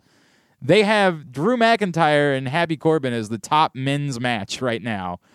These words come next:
on night one in an event that's supposed to fill a,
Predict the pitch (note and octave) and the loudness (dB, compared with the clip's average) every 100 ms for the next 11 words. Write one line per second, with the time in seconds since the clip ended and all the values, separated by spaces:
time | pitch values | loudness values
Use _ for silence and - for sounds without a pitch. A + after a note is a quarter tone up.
0 | _ _ _ D3+ C#3+ C3 C3+ D#3+ F3 D3+ | _ _ _ 2 4 4 2 2 2 0
1 | E3+ B2+ G2 G2+ G#2+ _ _ _ - D3+ | 0 0 -2 -4 -8 _ _ _ -4 2
2 | D#3 C#3+ F3+ D#3+ D3+ - - E3 D3 C#3+ | 2 4 2 0 -4 -4 -2 0 0 -2
3 | D#3 C3+ | 0 0